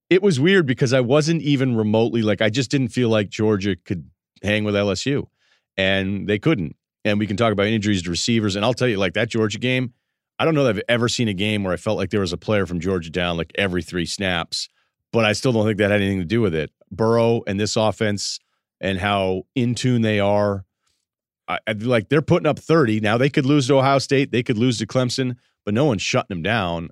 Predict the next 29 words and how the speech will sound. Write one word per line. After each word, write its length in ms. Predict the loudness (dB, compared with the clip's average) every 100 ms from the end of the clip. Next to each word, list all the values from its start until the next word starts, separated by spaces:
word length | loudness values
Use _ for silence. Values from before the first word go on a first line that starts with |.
| _
And 100 | -6
as 100 | -6 -2
far 260 | 2 2
as 220 | 2 -2 -2
everything 340 | 0 2 4
I 60 | 2
was 100 | 0
trying 200 | 0 0
to 40 |
tell 280 | 0 -2 0
everyone 300 | 0 0 0
about 200 | 2 2 2
L 100 | 0
S 160 | -2
U's 100 | -4
defense 360 | -4 -2 -4 -2
all 200 | -2 0
year 180 | 0 -2
long 320 | 0 0 0
was 220 | -2 -4
that 100 | -4
it's 180 | -6 -4
not 200 | -2 -2
this 160 | -4 -4
defense 400 | -4 -2 -4 -4
that 160 | -8 -4
can't 180 | -6
get 140 | -6 -6
stops. 420 | 0 0 0